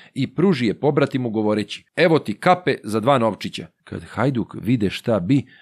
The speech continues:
uteče što su ga noge nosile i jedva živ stiže do družine. „Bogu hvala, braćo moja, što živi uteko smo”,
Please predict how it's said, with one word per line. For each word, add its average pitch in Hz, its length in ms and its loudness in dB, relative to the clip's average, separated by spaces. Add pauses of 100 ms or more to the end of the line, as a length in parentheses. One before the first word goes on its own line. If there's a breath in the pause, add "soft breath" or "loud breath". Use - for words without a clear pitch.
(280 soft breath)
uteče 156 520 0
što 117 220 -2
su 117 200 -4
ga 104 120 2
noge 123 360 4
nosile 131 520 2 (100)
i 98 320 -2
jedva 127 420 4
živ 120 320 2
stiže 110 340 -2
do 104 100 -2
družine. 95 480 -2 (380)
„Bogu 127 380 2
hvala, 123 480 4
braćo 113 400 2
moja, 113 240 2
što - 200 -4
živi 107 320 2
uteko 101 360 0
smo”, 85 240 -6